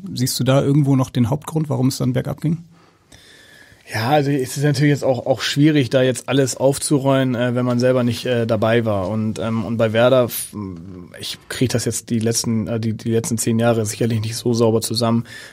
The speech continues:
Speaker 2: aber da war's natürlich schon so mal, also als ich gegangen bin und als ich dann noch gegen Werder gespielt habe,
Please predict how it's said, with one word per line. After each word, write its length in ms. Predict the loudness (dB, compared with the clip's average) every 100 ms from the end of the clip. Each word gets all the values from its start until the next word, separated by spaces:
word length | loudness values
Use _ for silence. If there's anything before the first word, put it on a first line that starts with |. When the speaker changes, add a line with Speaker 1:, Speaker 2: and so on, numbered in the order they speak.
| -6
Speaker 2:
aber 140 | 0 2
da 100 | 4
war's 180 | 4
natürlich 320 | 2 2 2 2
schon 260 | 2 2
so 120 | 2
mal, 240 | 0 0 -2
also 180 | 0 0
als 140 | -2 -4
ich 180 | -8
gegangen 380 | -4 -2 2 4
bin 240 | 4 4 2
und 280 | 0 -2
als 200 | -4 -6
ich 100 | -4
dann 140 | 0 0
noch 100 | 0
gegen 200 | 0 0
Werder 180 | 2 2
gespielt 340 | 0 0 0
habe, 240 | 2 2